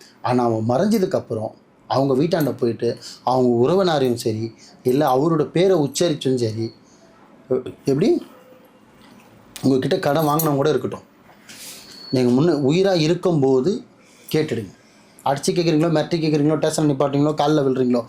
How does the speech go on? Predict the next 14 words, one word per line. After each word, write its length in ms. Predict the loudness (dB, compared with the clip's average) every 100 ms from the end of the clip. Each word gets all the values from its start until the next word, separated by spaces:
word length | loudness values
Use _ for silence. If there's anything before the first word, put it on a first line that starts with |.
| -10 -6 -2
அது 120 | 0 2
உங்களோட 300 | 2 0 0
பொறுத்து. 260 | -2 -2 -6 -6 _ _ _ _ _ _ -20 -20 -20 -8 -2
ஆனா 120 | 0
அவன் 160 | 2 2
மறைஞ்சிட்டான், 520 | 2 0 -2 -2 -2 -6 -12 -20 -14 -2 0
இறந்துட்டான், 500 | 0 -2 -2 -2 -4 -8 -20 -6 -2
இல்ல 320 | 0 2 2 0 0
திருப்பி 260 | -2 0 0
வரப்போறது 400 | 0 0 0 2 2
இல்ல, 100 | 2 2
எல்லாருக்குமே 380 | 2 2 0 0
தெரியும். 220 | -4 -8 -20 -20 _ -4
கை 80 | -2